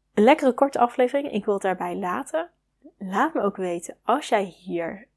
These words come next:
eh, gedachten over hebt. Als jij hier nog vragen over hebt, dan neem ik je graag mee in, nou,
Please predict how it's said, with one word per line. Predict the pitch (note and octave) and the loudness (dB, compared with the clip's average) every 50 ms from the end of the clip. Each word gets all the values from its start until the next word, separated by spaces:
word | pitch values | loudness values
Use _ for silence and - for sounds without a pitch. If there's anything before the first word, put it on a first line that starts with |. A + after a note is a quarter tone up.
| _ | _
eh, | _ - F#3 E3+ F3 F#3 | _ -14 -12 -12 -12 -12
gedachten | - - F3+ F#3+ A#3 D4 - - A#3 G3 | -12 -4 -2 0 0 -2 -2 -4 -4 -4
over | F#3+ F#3+ - G3 F#3 | -4 -6 -8 -10 -10
hebt. | F#3+ F#3 - - - - | -8 -10 -10 -12 -12 -8
Als | - G3 G#3 G3+ - | -6 -6 -6 -6 -8
jij | G#3 G3 | -12 -10
hier | F#3 F#3+ F#3 | -8 -8 -8
nog | F#3 F3+ - | -8 -10 -12
vragen | - - - A3 C4 D#4+ - - A3 | -10 -4 -2 0 0 -2 -4 -4 -4
over | G3+ F#3+ - - F#3 | -4 -4 -4 -6 -8
hebt, | F#3 F#3 F#3 - - | -8 -8 -8 -8 -8
dan | F#3 F3+ F3+ F3+ | -8 -8 -8 -8
neem | F3+ F#3 F#3+ G3 | -8 -8 -8 -10
ik | G3+ - | -10 -12
je | G3 | -14
graag | - - - A3 G#3 A#3 D#4 - - | -12 -8 -4 -2 0 0 -2 -2 -6
mee | A3 G3 F#3 F3+ E3+ F3 - _ _ _ _ _ _ _ _ _ _ | -6 -6 -6 -6 -8 -10 -12 _ _ _ _ _ _ _ _ _ _
in, | - G3 F#3 E3+ E3 E3+ E3 - - _ _ _ _ _ _ _ | -6 -4 -4 -4 -6 -8 -10 -14 -18 _ _ _ _ _ _ _
nou, | _ F#3+ F3 E3 D#3 D#3 | _ -8 -8 -8 -8 -12